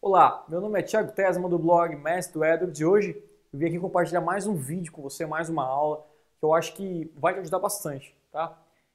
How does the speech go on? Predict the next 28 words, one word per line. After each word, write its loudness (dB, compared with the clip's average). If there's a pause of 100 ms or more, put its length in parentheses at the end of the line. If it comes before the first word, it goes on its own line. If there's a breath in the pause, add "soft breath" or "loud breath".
(100)
E -2
é 2
sobre 0
palavras-chave 0
negativa. -2 (680)
É, 2
quando -2
você -2
faz 2
um 2
anúncio 2
no -6
AdWords, 0
você -6
costuma -8
colocar -2
lá, 2
né, -4
na -4
rede -8
de -18
pesquisa, -6 (1200)
até -8
na -2
rede 0
de -8
display -4
também, -8